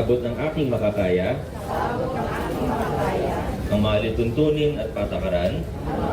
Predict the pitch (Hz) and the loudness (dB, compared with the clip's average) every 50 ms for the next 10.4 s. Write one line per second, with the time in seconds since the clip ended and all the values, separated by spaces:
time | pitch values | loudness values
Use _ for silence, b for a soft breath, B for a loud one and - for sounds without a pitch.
0 | - - - - - - - - - - - - - - - - - - - - | 0 0 0 0 0 0 0 0 0 0 0 0 2 2 2 2 2 0 0 0
1 | - - - - - - - - - - - - - - - - - - - - | 0 -2 0 0 0 0 0 0 0 0 0 0 0 0 0 0 -2 0 0 -2
2 | - - - - - - - - - 117 110 - - 117 110 104 120 113 120 127 | -2 -2 -2 -2 0 2 2 2 2 2 0 0 0 0 0 2 2 2 4 2
3 | 117 - - - - - - - - - - - - - - - - - - - | 2 2 0 0 -4 -6 -6 -6 -6 -6 -6 -4 -2 -2 0 0 0 0 0 -2
4 | - - - - - - - 104 92 87 85 - - - - - - - - - | -2 -2 -2 0 2 2 2 2 2 0 -2 -2 -2 -4 -4 -6 -6 -6 -4 -2
5 | 104 98 110 113 117 117 117 113 113 - - 120 135 139 143 139 135 127 120 - | -2 0 0 0 2 2 2 2 2 0 0 0 0 2 2 2 0 0 2 0
6 | - - - - - - - - - - - - - 480 - - - - - - | 2 2 0 0 0 -2 -4 -6 -6 -6 -4 -4 -2 -2 -2 -2 0 0 -2 -2
7 | - - - - - - - - - - - - - - - - - - - - | -2 0 0 0 2 2 2 0 0 0 -2 -2 -2 -2 -2 -2 -2 -2 -2 -2
8 | - - - - - - - - 110 - 117 117 110 101 107 - - 139 127 131 | -2 -2 0 0 0 0 2 2 2 2 2 2 2 2 2 2 4 4 4 4
9 | 131 127 123 120 120 139 147 151 147 - 117 113 110 110 107 104 104 104 98 92 | 4 2 2 2 2 4 4 4 4 2 -2 -4 -6 -6 -4 -4 -4 -2 -2 -4
10 | 95 87 90 101 104 110 139 | -4 -6 -6 -6 -6 -4 -4